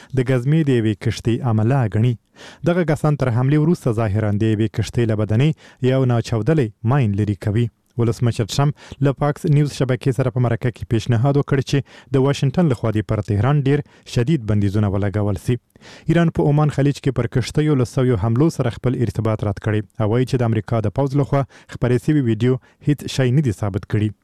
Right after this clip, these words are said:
د امریکا د بهرنیو چارو وزیر مایک پامپیو بیا تېره پنجشنبه ویلي و چې د امریکا حکومت ارزونه ښیي چې په دغو حملو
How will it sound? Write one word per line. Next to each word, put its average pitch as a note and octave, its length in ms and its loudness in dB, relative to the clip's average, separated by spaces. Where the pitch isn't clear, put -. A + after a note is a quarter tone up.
د A2 80 2
امریکا G#2+ 320 0
د G2+ 100 0
بهرنیو G#2+ 420 0
چارو G#2+ 220 -2
وزیر G#2 260 0
مایک E3 220 0
پامپیو D#3+ 420 0
بیا C#3 160 2
تېره C#3 220 0
پنجشنبه C#3 400 2
ویلي D3 260 2
و A2 160 2
چې A2 160 -2
د G#2 80 0
امریکا G#2 380 0
حکومت A2 440 0
ارزونه G#2 420 0
ښیي D#3+ 280 2
چې - 500 -6
په D#3 100 0
دغو D#3 220 2
حملو B2+ 300 2